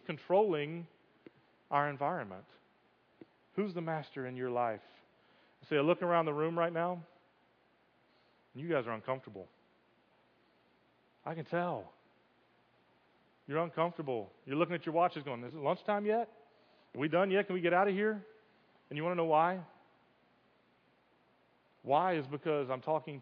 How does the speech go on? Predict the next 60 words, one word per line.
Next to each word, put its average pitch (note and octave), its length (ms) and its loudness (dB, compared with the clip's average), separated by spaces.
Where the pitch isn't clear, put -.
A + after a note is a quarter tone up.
to C3+ 40 -12
you. A2+ 300 -10
The A2+ 80 -12
same D3+ 240 -4
as B2+ 80 -6
I've C#3 100 0
been B2+ 80 -8
talking D3+ 300 0
to C#3+ 60 -8
me C#3 240 -6
all A#2+ 200 0
week. A2 220 -6
And C#3 100 -2
this F3 160 4
is G3 80 -2
not F#3+ 200 6
one F#3 120 2
of F3 60 0
those D#3+ 140 0
messages E3+ 400 2
where E3 100 -2
you D3+ 100 -2
go, D3+ 180 2
"Oh, E3+ 380 6
I C#3 100 -4
got D#3+ 220 4
this F3 200 0
one. D3 180 -4
He's D#3+ 100 -2
talking D#3+ 200 6
about D3 180 4
that C#3 120 0
guy C#3+ 140 6
over C3+ 180 2
there. C3 320 2
He's F3 100 -2
talking F#3+ 160 8
about F3 120 8
the D#3 60 -8
guy F3 140 8
on F3 60 4
the F3 60 4
other E3+ 120 4
side F3 180 8
of F3 60 6
the D#3+ 60 0
room. D#3+ 120 0
He's D#3 100 -4
talking F#3 220 4
about, E3+ 220 8
you D3 80 -6
know, C#3 120 0
he's D#3 120 2
talking F#3 200 6
about E3 120 4
my C3 100 4
wife C3+ 380 8
or C3+ 60 -4
my C3 160 2
husband." C3 460 4